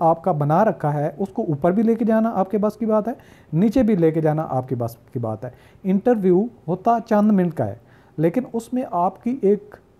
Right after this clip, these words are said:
टू हंड्रेड मार्क्स का होना कोई मायने रखता है। आप क्वेश्चन, अ, जो आपका, अ, स्क्रीनिंग टेस्ट होता है, वंस आप एक घंटा अटेम्प्ट करते हैं, वो मशीन मार्क कर देती है, आपके नंबर शो हो रहे होते हैं, वो भी उनके पास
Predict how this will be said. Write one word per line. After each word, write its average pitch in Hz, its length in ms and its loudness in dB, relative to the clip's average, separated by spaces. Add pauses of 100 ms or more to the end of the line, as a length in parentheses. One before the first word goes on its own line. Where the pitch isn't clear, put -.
(600)
टू 285 180 6
हंड्रेड 220 360 0
मार्क्स 175 380 0
का 202 140 0
होना 170 380 0
कोई 160 300 -2 (140)
मायने 151 340 2
रखता 120 280 -6
है। 127 100 -14 (380)
आप 151 180 -4
क्वेश्चन, 202 420 -2 (360)
अ, 156 140 2
जो 151 140 0
आपका, 151 360 0
अ, 143 180 -4
स्क्रीनिंग 180 440 -2
टेस्ट 160 240 -2
होता 147 200 -4
है, 143 140 -2
वंस 151 360 -4
आप 143 160 -2
एक 135 100 -2
घंटा 139 260 -4
अटेम्प्ट 139 300 -4
करते 139 240 -6
हैं, 135 80 -4
वो 139 260 -2
मशीन 139 340 -4
मार्क 131 260 -2
कर 147 120 -6
देती 135 320 -4
है, 135 100 -2
आपके 135 260 -6
नंबर 127 300 -6 (340)
शो 196 200 2
हो 214 80 4
रहे 160 100 4
होते 135 180 0
हैं, 160 200 -4 (240)
वो 170 100 2
भी 185 100 0
उनके 208 180 0
पास 196 260 -2